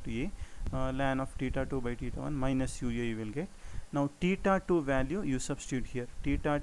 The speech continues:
two is nothing but T H two minus T C one, and theta one is nothing but T H one minus T H two. Okay, substitute here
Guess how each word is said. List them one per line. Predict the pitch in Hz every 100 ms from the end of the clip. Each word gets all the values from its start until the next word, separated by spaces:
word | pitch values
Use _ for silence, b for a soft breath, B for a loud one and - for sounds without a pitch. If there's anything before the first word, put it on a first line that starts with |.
| -
two | 156
is | 143 139 139
nothing | 131 127
but | 170 - -
T | 151 151
H | 151 -
two | 143
minus | 127 120 147
T | - 123
C | - 127
one, | 117 - - - - - -
and | 135
theta | 151 151 156 147
one | 147 143
is | -
nothing | 135 139 131
but | 185 -
T | 139 135
H | 135 139
one | 131
minus | 120 131 170
T | - 123
H | 120 -
two. | - - -
Okay, | 165
substitute | - 139 - 143 131
here | 127 -